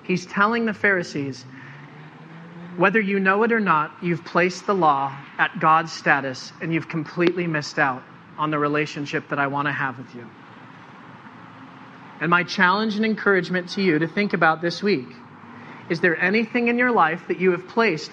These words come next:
above God in God's status that is ruling over you instead of you having a relationship with Jesus,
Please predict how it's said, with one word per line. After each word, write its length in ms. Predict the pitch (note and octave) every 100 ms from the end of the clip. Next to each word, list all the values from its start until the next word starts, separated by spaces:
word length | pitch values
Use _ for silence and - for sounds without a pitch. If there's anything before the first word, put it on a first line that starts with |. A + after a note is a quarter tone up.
| -
above 400 | D#3+ E3+ F#3 F#3
God 460 | G#3 F3+ D3 F3 F#3
in 220 | F#3 G3
God's 300 | G3 G#3 G3
status 720 | - A#3 F#3+ C#3 C3+ - - - - - - - -
that 140 | F3 F3+
is 160 | E3
ruling 520 | D#3 F#3+ A3+ A#3 A#3 A3+
over 320 | A3 A#3+ G3+
you 300 | E3 C#3+ D3
instead 460 | F3 D#3+ - F3+ F3+
of 120 | E3
you 220 | F3 G3
having 400 | F#3+ F3 E3+ F3+
a 60 | F#3
relationship 720 | F#3 D3+ D3 D#3+ D#3 E3 -
with 160 | E3 D#3+
Jesus, 480 | F#3+ F3 B2+ -